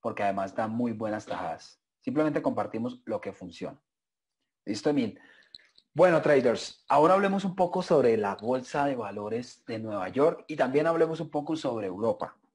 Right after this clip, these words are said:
Como ustedes saben, venimos de recesión económica. La recesión económica ha causado que todos los mercados tengan una baja fuerte.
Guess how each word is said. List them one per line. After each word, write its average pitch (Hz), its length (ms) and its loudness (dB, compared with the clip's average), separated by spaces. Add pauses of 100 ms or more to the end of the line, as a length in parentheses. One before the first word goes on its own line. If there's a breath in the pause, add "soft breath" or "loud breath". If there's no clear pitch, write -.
(2000)
Como 233 180 -2
ustedes 160 340 0
saben, 147 520 0 (200)
venimos 123 840 -6
de 95 100 -8
recesión 92 560 -8
económica. 101 840 -10 (800)
La 120 140 0
recesión 127 440 -2
económica 131 800 -2
ha 110 160 2
causado 127 560 0
que 107 120 -8
todos 143 340 2
los 156 140 2
mercados 120 640 0
tengan 120 400 -6 (760)
una 127 260 0
baja 120 480 2
fuerte. 147 540 0